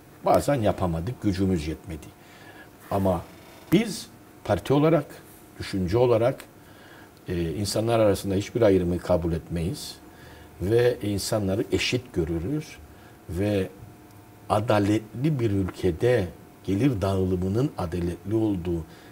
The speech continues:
insanların ayrımcılığa uğramadığı, fakirlerin hastahanede ilaç bulduğu, doktor bulduğu, yatak bulduğu, fakir çocukların, kimsesizlerin de okullara gittiği ve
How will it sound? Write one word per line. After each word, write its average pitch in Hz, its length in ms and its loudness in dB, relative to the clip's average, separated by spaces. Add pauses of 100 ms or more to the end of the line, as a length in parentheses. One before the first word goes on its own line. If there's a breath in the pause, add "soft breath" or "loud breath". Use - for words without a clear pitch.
(140 loud breath)
insanların 98 840 -2
ayrımcılığa 95 880 -2
uğramadığı, 90 720 -2 (580 loud breath)
fakirlerin 104 640 0
hastahanede 98 800 0
ilaç 107 580 4
bulduğu, 85 460 -4 (500 loud breath)
doktor 131 460 2
bulduğu, 85 580 0
yatak 107 480 0
bulduğu, 90 440 -6 (420 loud breath)
fakir 156 320 6
çocukların, 120 640 2 (300)
kimsesizlerin 113 840 0
de - 40 4
okullara 113 600 2
gittiği 101 580 -2 (320 loud breath)
ve 123 180 6